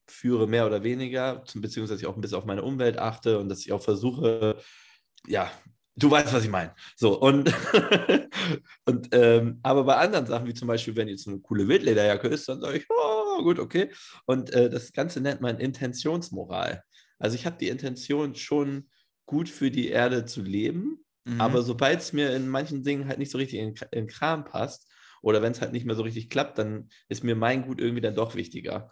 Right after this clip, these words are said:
Speaker 1: Also ich hab zwar die Intention, aber ich zieh's halt nicht gnadenlos durch.
Speaker 2: Ja, ich hab so, das ist für mich mit dem, also bei Klamotten, ja, wahrscheinlich
Speaker 1: Ey,
Speaker 2: lege ich
Speaker 1: aber
Speaker 2: da weniger Wert drauf als du, weil beim Essen bin ich halt extrem ridiculous, ne?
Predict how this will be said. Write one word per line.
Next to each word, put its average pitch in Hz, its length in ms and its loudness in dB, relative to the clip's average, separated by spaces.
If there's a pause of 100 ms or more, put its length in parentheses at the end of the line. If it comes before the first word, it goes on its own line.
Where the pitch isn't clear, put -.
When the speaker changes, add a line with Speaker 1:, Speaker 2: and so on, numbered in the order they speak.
Speaker 1:
Also 107 100 -10
ich 113 100 -6
hab 147 140 -2
zwar 120 160 2
die 101 120 -2
Intention, 117 840 -2 (540)
aber 110 300 0
ich 107 80 -4
zieh's 117 240 -2
halt - 140 -2
nicht - 300 -8
gnadenlos 98 500 -4
durch. 90 340 -6 (520)
Speaker 2:
Ja, 113 360 4
ich - 100 -10
hab 117 80 -4
so, 113 280 0 (100)
das 113 160 -10
ist 127 100 -8
für 139 80 -4
mich 131 180 -6
mit 120 160 -6
dem, 113 320 0 (240)
also 110 220 -4
bei 113 140 2
Klamotten, 135 580 -2 (1080)
ja, 120 360 2 (840)
wahrscheinlich 110 300 4
Speaker 1:
Ey, 110 40 6
Speaker 2:
lege 120 100 6
ich 120 40 6
Speaker 1:
aber - 20 4
Speaker 2:
da 120 120 4
weniger 127 300 2
Wert 123 160 4
drauf 117 120 -2
als 113 160 0
du, 147 120 0
weil 113 200 6
beim - 80 -6
Essen 127 360 -2
bin 107 120 -6
ich 113 120 -6
halt - 120 -2
extrem - 500 -4
ridiculous, 101 580 -4
ne? 113 140 0